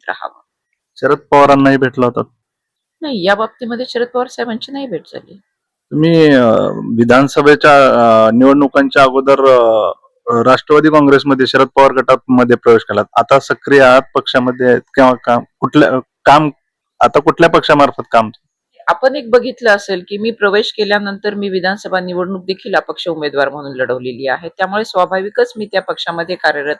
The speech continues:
Speaker 1: नाही आहे, कारण त्या पक्षातलं आयुष्यच माझं अल्प स्वल्प दोन तीन दिवसापुरतं होतं
Speaker 2: हम्म.
Speaker 1: आणि आम्ही निवडणूक लढवण्यावर ठाम होतो, शिवसंग्राम नि-, निवडणूक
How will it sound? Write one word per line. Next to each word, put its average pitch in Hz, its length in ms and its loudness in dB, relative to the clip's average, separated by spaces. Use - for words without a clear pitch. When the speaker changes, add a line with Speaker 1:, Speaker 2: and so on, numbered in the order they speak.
Speaker 1:
नाही 135 220 -16
आहे, 151 220 -8
कारण 185 180 0
त्या 208 140 -6
पक्षातलं 202 420 -4
आयुष्यच 202 360 -4
माझं 190 280 -2
अल्प 185 260 -2
स्वल्प 185 380 -6
दोन 180 300 -4
तीन 180 220 -8
दिवसापुरतं 147 680 -8
होतं 123 300 -12
Speaker 2:
हम्म. 120 320 -20
Speaker 1:
आणि 165 140 -6
आम्ही 180 240 -2
निवडणूक 202 440 -4
लढवण्यावर 190 400 0
ठाम 190 380 -6
होतो, 196 280 -8
शिवसंग्राम 185 540 -6
नि-, 190 300 -12
निवडणूक 185 300 -8